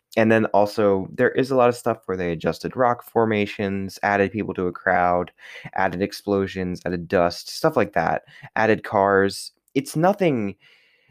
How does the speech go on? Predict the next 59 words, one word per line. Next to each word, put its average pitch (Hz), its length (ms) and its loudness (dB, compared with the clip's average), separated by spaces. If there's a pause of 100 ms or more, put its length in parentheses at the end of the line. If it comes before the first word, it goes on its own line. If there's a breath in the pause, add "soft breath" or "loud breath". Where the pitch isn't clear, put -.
that 110 300 2
would 107 140 2
really 120 380 4
take 117 320 -6
you 85 100 -2
out 117 200 2
of 139 100 0
it. 143 240 4
I 113 60 -2
think 135 140 -2
there's 107 360 -6
really 117 280 0
only 101 260 -2
one 95 280 -2
moment 95 320 -2
where 87 240 -2
the 92 180 -8
C 98 280 -10
G 95 240 -6
is 85 120 -6
so 95 300 -2
overt, 85 600 -2
and 90 160 -2
I 87 80 0
would 87 120 -4
say 98 200 -4
that's 87 440 -2 (520 loud breath)
probably, 113 760 2 (120)
um, 80 500 0
the 107 160 -4
very 98 400 2
end 90 380 -2 (100)
when 85 360 -6
Nux 92 360 -6
sacrifices 85 600 -8
himself 87 400 -4
and 90 100 -4
all 90 80 0
that 87 140 -2
stuff - 200 -6
comes 87 240 -6
flying 90 360 0
right 90 160 2
at 85 80 -6
the - 80 -4
camera. 90 440 0
It's 113 120 0
very 135 180 4
obvious 95 420 2
that 95 120 -8
that's 87 260 -2
not 90 180 0
real. 98 220 0
It 92 100 -2
could - 280 -14
possibly 95 460 -6
have 92 180 -6
been. 92 320 -2
The, 82 120 -16